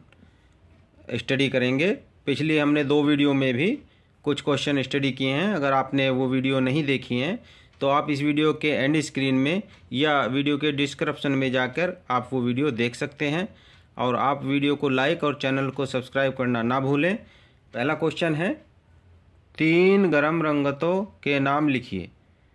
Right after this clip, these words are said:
नंबर एक लाल, लाल नारंगी, लाल बैंगनी। तीन शीतल रंगतों के नाम लिखिए। नीला, नीला हरा, नीला बैंगनी।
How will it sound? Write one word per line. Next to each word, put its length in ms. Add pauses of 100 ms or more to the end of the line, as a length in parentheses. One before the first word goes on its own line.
(400)
नंबर 300
एक 280 (240)
लाल, 420 (960)
लाल 280
नारंगी, 640 (580)
लाल 300
बैंगनी। 400 (2000)
तीन 280
शीतल 420
रंगतों 520
के 240
नाम 300
लिखिए। 400 (1000)
नीला, 420 (960)
नीला 340
हरा, 520 (360)
नीला 300
बैंगनी। 420